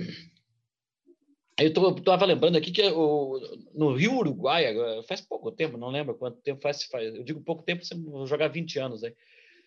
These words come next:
o, na divisa Santa Catarina, estado do Rio Grande do Sul, hidrelétrica de Itá, se eu não estou enganado, o nome é esse.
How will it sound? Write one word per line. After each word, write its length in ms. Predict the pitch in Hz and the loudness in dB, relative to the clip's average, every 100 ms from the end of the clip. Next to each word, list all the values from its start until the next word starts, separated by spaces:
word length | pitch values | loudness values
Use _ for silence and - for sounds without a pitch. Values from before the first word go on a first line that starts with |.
| _ | _
o, 260 | - 131 127 | -10 -4 -2
na 140 | 127 | 0
divisa 340 | 127 123 147 151 | -2 -2 0 0
Santa 240 | 143 123 | 0 -2
Catarina, 340 | 131 123 131 143 | -2 0 -2 0
estado 200 | - 113 | -2 -2
do 60 | |
Rio 100 | 117 | -2
Grande 140 | 123 117 | -2 -2
do 80 | |
Sul, 340 | 110 214 - - _ _ _ _ - | 0 0 -2 -6 _ _ _ _ -12
hidrelétrica 560 | 127 143 160 190 - | 0 2 2 0 -6
de 300 | 156 180 190 - | -4 -4 -6 -10
Itá, 420 | 202 - - 156 185 - _ - | -14 -10 -2 -2 -2 -12 _ -20
se 140 | - | -16
eu 40 | |
não 100 | 120 | -12
estou 240 | 147 - - | -12 -8 -6
enganado, 380 | 120 113 131 147 | -6 -6 -6 -6
o 40 | |
nome 220 | 135 151 | -6 -2
é 80 | 113 | 0
esse. 320 | 113 - - | 0 -4 -14